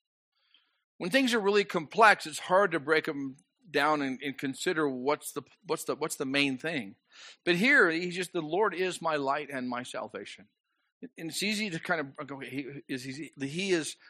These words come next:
my light." Well, what is that conveying? It's a very simple statement. It's something that you see frequently in Scripture. Although there's this m-, amazing complexity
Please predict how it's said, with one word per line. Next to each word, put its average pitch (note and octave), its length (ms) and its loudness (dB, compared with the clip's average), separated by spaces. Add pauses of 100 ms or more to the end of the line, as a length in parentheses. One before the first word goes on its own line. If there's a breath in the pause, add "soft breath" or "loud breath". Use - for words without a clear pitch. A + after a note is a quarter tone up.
(160 soft breath)
my C3 140 2
light." B2+ 500 0
Well, B2 180 -6
what C#3+ 180 -4
is D3 120 -6
that C3+ 180 -2
conveying? C3 500 -2
It's B2 100 -10
a D3+ 60 -4
very F#3 100 -2
simple G#3 380 -4
statement. - 400 -2 (420 soft breath)
It's D3+ 160 -6
something G3+ 360 0
that D3 120 -2
you E3+ 140 -4
see E3+ 200 -4
frequently G#3+ 600 -4
in D3+ 100 -4
Scripture. C#3 520 -8 (580 soft breath)
Although D3 340 6
there's G3+ 260 4
this E3+ 260 -4
m-, C3 280 -4
amazing G3+ 800 2
complexity F#3+ 1000 -2